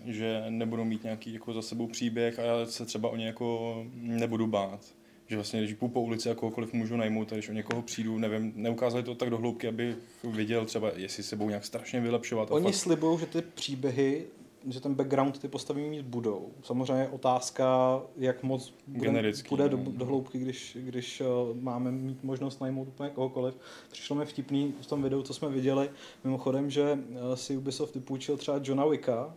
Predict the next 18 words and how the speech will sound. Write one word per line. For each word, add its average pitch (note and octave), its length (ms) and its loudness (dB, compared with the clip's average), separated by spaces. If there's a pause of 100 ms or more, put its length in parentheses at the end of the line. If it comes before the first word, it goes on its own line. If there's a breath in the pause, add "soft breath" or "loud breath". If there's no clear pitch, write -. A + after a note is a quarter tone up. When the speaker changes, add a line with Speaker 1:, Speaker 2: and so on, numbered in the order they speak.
Speaker 2:
eh, C3 760 -6
takového C3 300 -6
toho B2 200 0
asasina, B2+ 400 2
tak B2+ 120 -2
to C#3+ 100 -8
prostě C3 260 -8
ta, C3+ 120 0
ta - 180 -4
scéna, C3 340 4
kde B2+ 140 2
on B2+ 60 2
tam C3+ 80 0
chodí C3 240 -2
po C3+ 100 -6
nějakém B2 240 -2
tom C#3+ 220 -2 (300 loud breath)
hu-, C#3 100 -2